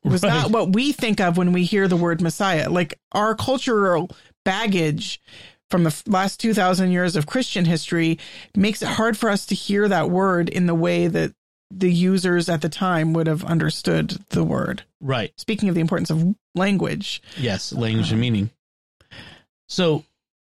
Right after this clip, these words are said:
Speaker 2: yeah, so they were expecting a king. And, um, so Father talked about, uh, when the, when the king would come, he would bring absolute peace with him.
Speaker 1: Right. This was the prophecy of Isaiah from the first reading.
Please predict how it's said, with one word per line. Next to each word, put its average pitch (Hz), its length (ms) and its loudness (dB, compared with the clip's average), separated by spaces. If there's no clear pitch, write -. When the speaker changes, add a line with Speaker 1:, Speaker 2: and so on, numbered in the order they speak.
Speaker 2:
yeah, 170 260 -2
so 185 180 0
they 202 280 4
were 185 180 2
expecting 147 460 0
a 113 40 -2
king. 110 600 0
And, 120 500 -2
um, 120 240 -4
so 160 160 -2
Father 170 280 0
talked 156 280 -2
about, 135 460 0
uh, 113 180 -2
when 147 300 0
the, 139 220 0
when 143 340 -2
the 131 80 0
king 196 480 2
would 151 240 2
come, 120 560 2
he 156 120 2
would 156 200 4
bring 147 440 0
absolute 139 600 -2
peace 123 340 -4
with 110 140 -4
him. 95 180 -6
Speaker 1:
Right. - 120 0
This 196 160 -2
was 202 200 -2
the 175 280 0
prophecy 185 500 -2
of 170 100 0
Isaiah 170 360 0
from 170 160 0
the 160 60 0
first 196 360 0
reading. 160 360 2